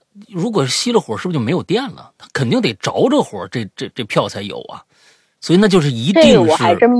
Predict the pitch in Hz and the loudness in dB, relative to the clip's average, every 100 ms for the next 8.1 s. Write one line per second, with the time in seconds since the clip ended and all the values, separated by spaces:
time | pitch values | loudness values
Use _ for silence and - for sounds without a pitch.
0 | 233 175 - 185 180 - - - _ _ | 2 -2 -4 -6 -6 -8 -10 -10 _ _
1 | _ _ _ 135 127 120 107 104 107 110 | _ _ _ -4 -2 -2 -4 -6 -6 -4
2 | 143 156 151 131 113 104 123 214 190 - | -2 -2 -2 -4 -6 -4 -2 -2 -4 -14
3 | - 98 95 - - 90 95 98 123 156 | -18 -14 -10 -10 -12 -16 -20 -8 0 0
4 | - _ _ - - - - _ - 117 | 0 _ _ -20 -20 -20 -20 _ -8 -4
5 | 123 214 247 233 180 151 - - 151 139 | 0 2 2 4 4 2 -6 -14 -2 -2
6 | 113 214 165 147 101 95 101 92 _ 135 | 0 0 2 2 0 -4 -8 -10 _ -4
7 | 156 143 147 147 147 120 107 95 101 101 | -2 0 -2 -2 -4 -4 -4 -6 -8 -8